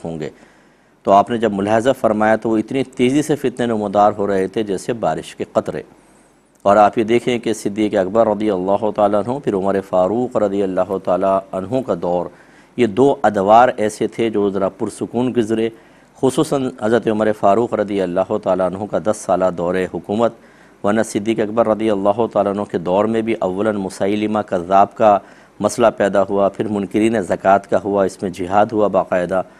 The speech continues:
अ, उमर फ़ारूक रज़ी अल्लाह ताला अन्हु के दौर में भी काफ़ी फुतूहात हुई हैं,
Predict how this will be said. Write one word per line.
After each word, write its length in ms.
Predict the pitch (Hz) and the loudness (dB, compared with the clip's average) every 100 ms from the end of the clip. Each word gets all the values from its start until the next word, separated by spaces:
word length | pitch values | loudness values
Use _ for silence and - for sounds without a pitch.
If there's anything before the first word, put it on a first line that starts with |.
| - - - _ | -20 -20 -20 _
अ, 40 | 98 | 0
उमर 340 | 95 110 143 | 2 4 2
फ़ारूक 360 | 147 135 147 147 | 4 2 4 0
रज़ी 200 | 127 131 | 0 2
अल्लाह 340 | 123 120 123 | 2 2 0
ताला 220 | 127 120 117 | 0 2 2
अन्हु 120 | 120 | 0
के 120 | 117 | -2
दौर 240 | 92 92 95 | 0 0 0
में 140 | 107 | -2
भी 200 | 123 143 175 | 0 -2 -2
काफ़ी 240 | - 92 131 | -2 -2 -2
फुतूहात 680 | - 123 107 - 113 117 | -6 -8 -8 2 2 2
हुई 140 | 120 139 | -4 -2
हैं, 200 | 113 123 | -2 -4